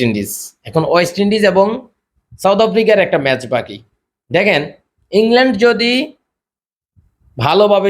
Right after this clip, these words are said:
জিতে, নেট রান রেট ভালো থাকে, চার পয়েন্ট হবে যদি আমেরিকার সাথে জিতে এরি, যদি হারে তাহলে বাদ। অন্যদিকে চার পয়েন্ট নিয়ে আছে সাউথ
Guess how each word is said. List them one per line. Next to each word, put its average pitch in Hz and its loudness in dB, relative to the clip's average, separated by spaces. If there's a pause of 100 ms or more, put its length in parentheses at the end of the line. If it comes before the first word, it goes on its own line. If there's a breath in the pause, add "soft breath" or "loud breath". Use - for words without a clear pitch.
জিতে, 160 0 (160)
নেট 156 -2
রান 170 -2
রেট 165 -8 (120)
ভালো 135 2 (100)
থাকে, 127 -6 (180)
চার 131 0 (120)
পয়েন্ট 120 -4
হবে 101 -6 (480)
যদি 123 0 (580)
আমেরিকার 123 -2
সাথে 113 -2
জিতে 110 -6
এরি, 92 -10 (720)
যদি 117 0
হারে 131 0
তাহলে 120 2
বাদ। 104 -8 (880)
অন্যদিকে 185 2 (480)
চার 175 0 (100)
পয়েন্ট 180 0 (180)
নিয়ে 196 2 (100)
আছে 185 -2 (320)
সাউথ 151 0